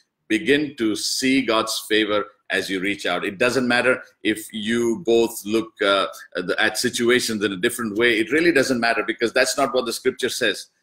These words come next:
The scripture did not say, "Honor your parents or love your parents or take care of them only when situations are good or they think just like you or they behave just like you." It says, "Honor your parents, period."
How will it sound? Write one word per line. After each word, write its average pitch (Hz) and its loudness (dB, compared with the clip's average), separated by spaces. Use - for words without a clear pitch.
The 98 -4
scripture 147 2
did 131 2
not 143 4
say, 135 4
"Honor 135 2
your 135 6
parents 135 2
or 101 0
love 127 2
your 131 4
parents 123 0
or 98 -2
take 120 -4
care 131 4
of 123 -2
them 123 0
only 131 -2
when 113 -4
situations 127 0
are 98 0
good 143 4
or 110 2
they 131 4
think 135 -2
just 127 -2
like 120 -2
you 135 2
or 110 2
they 107 0
behave 113 -2
just 117 -4
like 110 -2
you." 117 -2
It 110 0
says, 113 -2
"Honor 151 4
your 123 2
parents, 117 2
period." 131 2